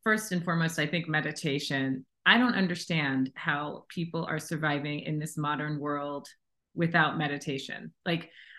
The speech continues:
I, like, I'm <laughs> serious. I'm like, "How are they doing it?" Because everything's moving so fast and social media, et cetera, all the things.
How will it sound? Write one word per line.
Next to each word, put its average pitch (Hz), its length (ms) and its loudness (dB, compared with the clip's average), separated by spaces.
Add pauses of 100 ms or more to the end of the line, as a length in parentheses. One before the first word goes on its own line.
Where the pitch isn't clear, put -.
(120)
I, 175 340 8
like, 190 160 4
I'm 214 160 10
<laughs> - 160 6
serious. 208 520 10
I'm 214 120 4
like, 247 140 8
"How 202 440 6
are 220 140 2
they 208 140 4
doing 185 300 4
it?" - 140 -2 (420)
Because 226 320 6
everything's 226 460 6
moving 202 300 4
so 202 360 2
fast 160 640 4 (580)
and 175 580 6 (260)
social 190 380 4
media, 165 540 6
et 170 100 0
cetera, 165 420 8
all 214 200 8
the 180 100 4
things. 156 520 -4